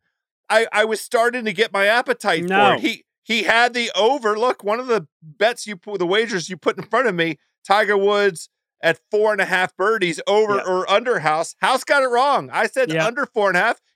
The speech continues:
Speaker 1: He
Speaker 2: I, I was
Speaker 1: birdied.
Speaker 2: rubbing that on you.
Speaker 1: Yeah.
Speaker 2: Yep.
Speaker 1: Yeah, right at the end. He birdied seventeen and got five birdies on, in his Thursday round. And he was perfectly well situated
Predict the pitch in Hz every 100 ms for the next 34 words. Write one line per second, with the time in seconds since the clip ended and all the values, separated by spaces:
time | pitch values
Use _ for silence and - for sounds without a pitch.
0 | 143 214 147 214 - - 170 175 156 131
1 | 123 120 113 113 107 208 233 302 359 311
2 | 127 - _ _ 208 269 269 208 247 240
3 | 254 233 269 262 170 226 _ - 180 220
4 | 247 247 233 220 208 - 254 311 226 202
5 | 226 - - 220 240 247 214 233 277 190
6 | 151 170 175 175 175 160 202 208 214 208
7 | 208 262 254 220 _ _ _ - 190 240
8 | 214 - - 226 320 285 220 190 170 156
9 | 175 175 165 - 185 185 175 165 160